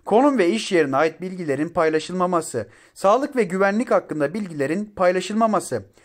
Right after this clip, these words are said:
Çalıştığınız kurum ve aldığınız maaş miktarının paylaşılmaması büyük önem arz ediyor.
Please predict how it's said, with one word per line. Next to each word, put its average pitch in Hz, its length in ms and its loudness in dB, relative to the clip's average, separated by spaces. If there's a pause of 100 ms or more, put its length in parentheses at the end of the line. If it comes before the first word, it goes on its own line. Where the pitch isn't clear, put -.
(180)
Çalıştığınız 247 640 0
kurum 240 340 0
ve 143 60 4
aldığınız 160 480 0
maaş 165 380 0
miktarının 147 480 -2
paylaşılmaması 160 1000 -2 (300)
büyük 202 340 0
önem 196 300 2
arz 170 220 4
ediyor. 156 420 0